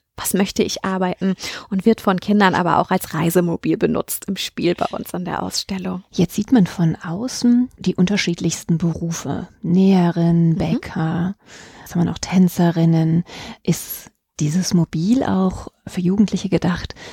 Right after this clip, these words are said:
Speaker 2: die vielleicht gar nicht lesen und schreiben gelernt haben, sondern durch
Speaker 1: Mhm.
Speaker 2: diese Bilder darauf aufmerksam gemacht werden, hier findest du den und den Job?
Speaker 1: Ja, genau. Also es ist auf jeden Fall sehr bildlich, ne, sehr ansprechend, auch sehr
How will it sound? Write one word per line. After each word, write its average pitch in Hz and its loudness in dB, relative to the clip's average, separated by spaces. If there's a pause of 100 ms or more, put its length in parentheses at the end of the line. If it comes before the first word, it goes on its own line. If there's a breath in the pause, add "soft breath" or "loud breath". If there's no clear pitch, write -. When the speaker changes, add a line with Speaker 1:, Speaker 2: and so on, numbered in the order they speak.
(120)
Speaker 2:
die 170 -2
vielleicht 175 -2
gar 175 0
nicht 175 4
lesen 165 2
und 160 0
schreiben - -4
gelernt 233 -2
haben, 233 -4
sondern 165 0
durch 175 -4
Speaker 1:
Mhm. - -2
Speaker 2:
diese 180 0 (640 loud breath)
Bilder 233 0
darauf 180 -2
aufmerksam 196 0
gemacht 202 0
werden, 196 -2
hier 196 -6
findest 185 -4
du - -6
den 196 0
und 190 -2
den 190 -2
Job? 240 -4 (140)
Speaker 1:
Ja, - 2 (160)
genau. 170 -2
Also 196 2
es 190 -2
ist - 2
auf 208 2
jeden 208 0
Fall 202 0
sehr 185 0
bildlich, 254 0
ne, 262 0
sehr 240 0
ansprechend, 214 -2 (220 loud breath)
auch 175 -8
sehr 190 -4